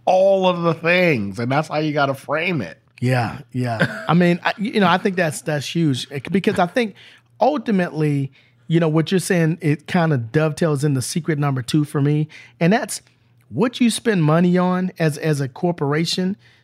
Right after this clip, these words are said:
Speaker 2: You know, it shows your values and what's important to your organization.
Speaker 1: Absolutely. That's a whole finance phrase.
Speaker 2: Yeah,
Speaker 1: It's just
Speaker 2: yeah.
Speaker 1: that you, you, you spend what you value. <laughs>
Speaker 2: Yeah. And, and, and, and again,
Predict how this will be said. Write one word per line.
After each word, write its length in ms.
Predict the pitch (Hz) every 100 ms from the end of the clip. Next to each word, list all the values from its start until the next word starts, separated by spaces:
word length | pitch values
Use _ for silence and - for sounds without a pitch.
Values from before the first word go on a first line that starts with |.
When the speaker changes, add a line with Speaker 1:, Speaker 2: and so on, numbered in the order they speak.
| _
Speaker 2:
You 120 | 160 160
know, 240 | 151 151
it 180 | 170 175
shows 500 | - - 208 233 214 165
your 120 | 147
values 580 | 120 147 160 170 165 143
and 140 | 131
what's 220 | 151 147
important 720 | 139 120 - 170 170 135 135
to 120 | - 175
your 240 | 147 139
organization. 840 | 143 139 127 123 113 107 107 -
Speaker 1:
Absolutely. 460 | - - 151 - 139 - - -
That's 180 | 135 151
a 40 |
whole 220 | 160 151 170
finance 500 | 180 185 196 135 -
phrase. 220 | - 247
Speaker 2:
Yeah, 180 | 247 139
Speaker 1:
It's 100 | 120
just 140 | 147
Speaker 2:
yeah. 100 | -
Speaker 1:
that 220 | 185 220
you, 260 | 127 147 160
you, 280 | 120 123 120 - - -
you 100 | 104
spend 540 | 101 - 117 135 143 131
what 200 | 131 143
you 60 |
value. 520 | 123 95 76 67 78 -
<laughs> 40 | -
Speaker 2:
Yeah. 440 | 117 147 175 131 - - - _ -
And, 140 | 180
and, 160 | 202 196
and, 160 | 190 185
and 180 | 190 175
again, 520 | 160 208 220 180 156